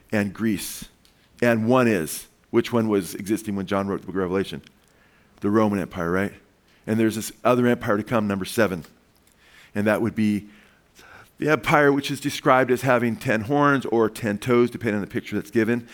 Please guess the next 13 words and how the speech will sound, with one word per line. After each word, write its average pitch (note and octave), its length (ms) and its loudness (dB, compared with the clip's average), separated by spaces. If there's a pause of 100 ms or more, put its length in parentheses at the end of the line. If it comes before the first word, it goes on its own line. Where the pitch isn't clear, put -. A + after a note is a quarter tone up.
(120)
that - 120 -6
you're G#2 120 0
looking C#3 340 2
at. G3+ 320 2 (160)
And A#2 100 0
those A#2+ 200 2
are A#2+ 80 2
ten B2 260 -2
nations C3 320 2
that A2+ 80 0
represent A2 400 -2
the G2+ 60 -8
beast. A2 520 -4